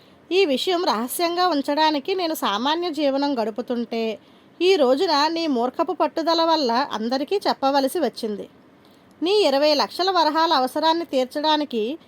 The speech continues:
నా వద్ద ఉన్న ఒక మణిని తెచ్చిస్తే సరిపోతుంది" అంటూ గదిలోకి వెళ్ళి ఒక మణిని తెచ్చాడు. సుశాంతుడు మణిని చూసి దిగ్భ్రమ చెంది, నీ మాట పొల్లు మాట చేయాలనుకున్నాను,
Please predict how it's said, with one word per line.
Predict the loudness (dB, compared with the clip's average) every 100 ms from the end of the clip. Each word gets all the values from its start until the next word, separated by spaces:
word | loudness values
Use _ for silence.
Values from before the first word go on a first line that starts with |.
| -20 _
నా | 0 2
వద్ద | 0 0 -2
ఉన్న | 0 0
ఒక | 0 2
మణిని | -2 -2 -4
తెచ్చిస్తే | -2 -2 -2 -6 -4 -2
సరిపోతుంది" | -2 -2 -4 -6 -8 -10 -16 -20 -12 -4
అంటూ | -2 0 0
గదిలోకి | 2 2 0 0
వెళ్ళి | 0 0 0 0 -2 -6 -20 -4
ఒక | -2 0
మణిని | 0 0 0
తెచ్చాడు. | -2 -4 -2 -4 -4 -12 _ _ _ -20 -20 _ -6
సుశాంతుడు | -2 0 0 2 0 0
మణిని | 0 0 -2
చూసి | -2 -2 -2 -2 -2
దిగ్భ్రమ | -4 -4 -2 0 0 -2
చెంది, | -2 0 0 -2 -8 -20 -20 _
నీ | 0 2
మాట | 0 -2 -2 0 0
పొల్లు | 0 0 0
మాట | 0 0
చేయాలనుకున్నాను, | 0 2 4 4 2 -2 -4 -4 -4 -4